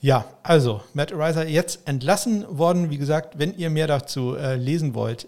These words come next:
dann bei Twitter at sunnykicker da mal reingucken. Da gibt es, äh, sehr viele Links. Ich, äh, schließe das ganze Thema für den Moment. Wir werden sicherlich, äh, weiter darüber, äh, Sachen erfahren und, äh, dann werde ich auch darüber berichten, dass, äh,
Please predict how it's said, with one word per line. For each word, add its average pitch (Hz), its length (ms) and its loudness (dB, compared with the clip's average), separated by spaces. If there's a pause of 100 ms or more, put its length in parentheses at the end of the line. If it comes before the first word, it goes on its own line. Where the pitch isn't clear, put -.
dann 147 360 -2
bei 127 160 -4
Twitter - 380 -6
at - 120 -8
sunnykicker 120 580 -8
da 110 120 -6
mal 113 160 -4
reingucken. 127 880 -4
Da 117 280 -6 (180)
gibt - 180 -14
es, 120 140 -12
äh, 117 180 -8
sehr 117 140 -8
viele 107 220 -6
Links. 156 480 -2 (400)
Ich, 135 240 -8
äh, 139 240 0 (280)
schließe 165 300 -4
das 135 160 0
ganze 139 380 -4
Thema 156 260 -2
für 143 140 -4
den 139 160 2
Moment. 151 480 2
Wir 143 120 0
werden 139 140 0
sicherlich, 139 480 -6
äh, 120 240 -4 (460)
weiter 151 340 -2 (520)
darüber, 151 580 2
äh, 135 160 0
Sachen 143 280 0
erfahren 156 580 0
und, 135 240 -6
äh, 123 180 -4
dann 120 180 -6
werde 120 120 -10
ich - 80 -12
auch 123 100 -8
darüber 117 320 -4
berichten, 127 520 -6 (340)
dass, 123 320 -4
äh, 127 320 -2